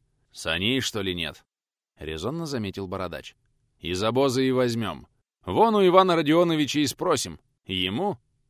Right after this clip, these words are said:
усмехнулся бородач. «Сейчас перед Дмитрием Ивановичем ох, как постараться надобно, грешки чтобы замолить. До Москвы долетим ветра шибче, иначе беда». На том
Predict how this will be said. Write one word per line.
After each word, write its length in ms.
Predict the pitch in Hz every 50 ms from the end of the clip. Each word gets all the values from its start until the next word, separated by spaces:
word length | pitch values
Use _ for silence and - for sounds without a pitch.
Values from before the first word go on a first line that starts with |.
| _
усмехнулся 600 | - 78 78 - 76 78 - - 85 82 - - 80
бородач. 460 | 82 85 90 87 67 60 - - _ _ _ _ _ _ _ _ _ _
«Сейчас 440 | - - 98 98 92 123 139 139 120
перед 220 | - 131 131 135
Дмитрием 440 | 123 135 147 147 120 131 135 135 135
Ивановичем 580 | 131 131 143 147 151 143 143 120 127 131 131 175
ох, 180 | 208 202 -
как 240 | - 151 143 - -
постараться 600 | - 147 131 - - 147 156 180 185 - - 117 110
надобно, 500 | 104 98 95 90 87 82 85 80 - _ _ _ -
грешки 440 | 104 107 117 120 110 - - 98 87
чтобы 260 | - - - 90 90
замолить. 480 | 87 90 90 90 87 82 67 - - _ _ _ _ _ _ _ -
До 160 | 73 78 80
Москвы 400 | 87 90 90 - - 110 120 123
долетим 420 | 120 117 117 117 95 117 127 123
ветра 300 | 123 143 143 - 117 110
шибче, 440 | - - 101 92 - - 78 - - _ _ _ _ _ _
иначе 500 | - 98 120 127 117 101 92 - - 92
беда». 380 | 85 87 85 80 78 65 60 - _ _ _ _ _ _ _ _ _ _ _ _ _ _ _
На 200 | - 85 85 78
том 280 | - 127 160 190 190